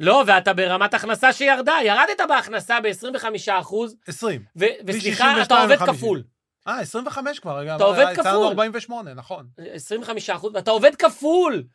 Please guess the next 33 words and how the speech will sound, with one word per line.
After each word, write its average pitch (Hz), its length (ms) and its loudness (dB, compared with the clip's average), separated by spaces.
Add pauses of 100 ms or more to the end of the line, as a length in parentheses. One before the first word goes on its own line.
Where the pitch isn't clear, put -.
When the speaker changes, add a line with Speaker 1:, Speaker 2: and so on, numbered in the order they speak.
(380)
Speaker 1:
כי 214 100 0
השלושים 220 440 -4
ושש 262 260 -4
היית 247 200 -4
פחות, 254 420 -4
היום 226 180 -4
אתה 226 120 -6
במאה 220 220 -2
חמישים 226 320 -10
יותר, 254 180 -4
זה 226 100 -6
מאה 262 180 -2
שמונים 262 320 -6
שעות, 247 300 0
זה 233 80 -4
משרה. 240 420 -2 (840)
Speaker 2:
לא, 170 160 -6
זה 135 120 -10
לא 190 100 -6
כפול, 151 280 -14
זה 131 80 -10
Speaker 1:
לא. 160 60 0
Speaker 2:
עלייה 214 300 0
של 254 140 -2
שבעה 208 400 -4
אחוז 196 300 -10
Speaker 1:
זה, 196 80 -2
Speaker 2:
בעבודה. 151 360 -4 (180)
Speaker 1:
זה 208 180 -4
לא 285 80 4 (180)
Speaker 2:
כאילו, 320 140 0
Speaker 1:
נורמלי. 262 180 6
Speaker 2:
עלית 254 360 -2